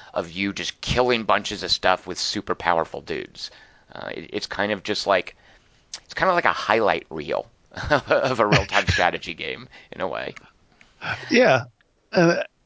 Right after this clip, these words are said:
Speaker 2: I mean, that makes sense. And, um, but it still at least has, like, some minimal amount of resource management. I mean, it's just ammo, you know, ticking up, you know, so you're not harvesting it. You don't have to worry about it, but you do have to manage it. Like, you know, when is it a good time to call in the helicopter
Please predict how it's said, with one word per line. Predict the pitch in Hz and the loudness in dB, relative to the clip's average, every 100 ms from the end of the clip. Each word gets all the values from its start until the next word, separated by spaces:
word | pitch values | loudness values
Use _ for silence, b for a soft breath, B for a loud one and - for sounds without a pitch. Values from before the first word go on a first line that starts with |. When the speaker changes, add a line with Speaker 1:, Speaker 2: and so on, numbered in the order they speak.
| _ | _
Speaker 2:
I | 185 | 4
mean, | 170 | 6
that | 170 180 | 6 6
makes | 170 - | 2 2
sense. | 208 180 139 - | 4 4 2 2
And, | 160 135 | 4 6
um, | 135 135 - | 6 4 0
but | 160 | 0
it | 156 - | 0 -8
still | - - 190 190 170 | -10 2 6 6 4
at | 175 | 4
least | 180 165 | 2 4
has, | 160 143 - | 4 4 4
like, | 120 117 | 2 4
some | - 151 147 | 4 4 6
minimal | 147 160 156 156 151 | 6 6 6 6 6
amount | 139 139 147 | 8 6 6
of | 151 131 127 | 6 4 4
resource | 123 147 151 139 - | 4 6 6 6 6
management. | 139 147 143 147 143 - | 6 8 6 6 4 4
I | 135 | 6
mean, | 127 | 6
it's | 123 | 6
just | - 135 - | 4 2 4
ammo, | 135 135 127 123 117 B B | 6 8 8 6 2 B B
you | 127 | 0
know, | 104 92 | 2 2
ticking | - 147 127 | 0 2 4
up, | 120 110 - - B B B - | 4 4 2 -6 B B B 0
you | 156 | 4
know, | 135 | 6
so | 147 | 6
you're | 135 | 6
not | 127 - | 6 6
harvesting | 135 131 127 - 113 | 4 6 4 2 0
it. | |
You | 127 | 4
don't | 139 | 4
have | 135 135 | 4 4
to | 123 | 4
worry | 135 151 | 6 6
about | 120 117 110 | 6 2 0
it, | 110 B B | -4 B B
but | 147 | -2
you | 139 | 2
do | 202 | 4
have | 202 | 4
to | - | 2
manage | 113 123 139 120 117 | 2 4 6 6 2
it. | - | 0
Like, | 151 123 123 B B B | 2 2 0 B B B
you | 120 | 4
know, | 113 | 4
when | - 131 143 | 2 4 8
is | 135 | 8
it | 131 | 6
a | 131 | 4
good | 123 123 | 2 2
time | 139 123 | 4 4
to | 120 | 4
call | 135 135 123 | 6 6 6
in | 120 117 | 2 4
the | 113 | 6
helicopter | 127 123 - 120 117 123 110 | 6 6 4 0 2 2 2